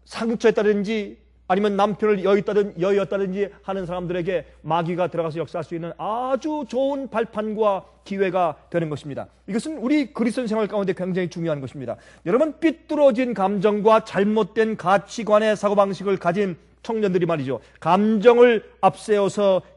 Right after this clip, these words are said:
연애하기 때문에 그들 마음 가운데 씻을 수 없는 상처를 안게 됩니다.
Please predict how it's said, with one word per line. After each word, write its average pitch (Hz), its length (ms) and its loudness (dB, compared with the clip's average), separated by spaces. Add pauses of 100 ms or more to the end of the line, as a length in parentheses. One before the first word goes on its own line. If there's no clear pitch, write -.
연애하기 175 560 4
때문에 139 380 -8 (320)
그들 165 200 -4
마음 156 220 -4
가운데 151 320 -4
씻을 320 540 -6
수 - 220 -8
없는 247 360 -6
상처를 180 800 -10 (160)
안게 131 300 -8
됩니다. 104 340 -18